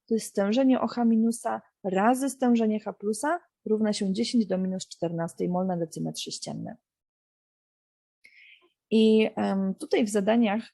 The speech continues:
gdzie będą kazali ci wyliczyć P H w oparciu o na przykład zmiany stężeń, e, jakichś roztworów albo po prostu łączenie ze sobą dwóch roztworów, pamiętaj, że P H roztworu końcowego, szczególnie w reakcji dysoc-, em,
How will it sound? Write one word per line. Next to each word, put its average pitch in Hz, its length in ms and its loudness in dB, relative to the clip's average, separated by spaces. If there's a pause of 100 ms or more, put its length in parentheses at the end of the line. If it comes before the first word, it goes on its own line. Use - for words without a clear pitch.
(120)
gdzie 185 520 -2 (600)
będą 277 280 0
kazali 233 360 0
ci 214 120 -8
wyliczyć 214 420 -4
P 190 140 -6
H 220 220 -4
w - 180 -20
oparciu 220 640 0
o 190 200 0
na 190 120 -4
przykład 185 400 -6
zmiany 202 360 0
stężeń, 185 680 -4 (460)
e, 190 100 -2
jakichś 190 300 -4
roztworów 185 640 -2 (100)
albo 180 520 0
po - 60 -20
prostu 190 420 -6
łączenie 196 520 0
ze 190 80 -4
sobą 180 300 -4
dwóch - 200 -20
roztworów, 180 540 -2 (420)
pamiętaj, 233 420 2
że 202 120 0
P 190 140 -4
H 247 200 0
roztworu 214 420 -2
końcowego, 185 720 -2
szczególnie 220 460 2
w 196 40 -6
reakcji 202 380 -6
dysoc-, 202 440 -4
em, 180 680 -2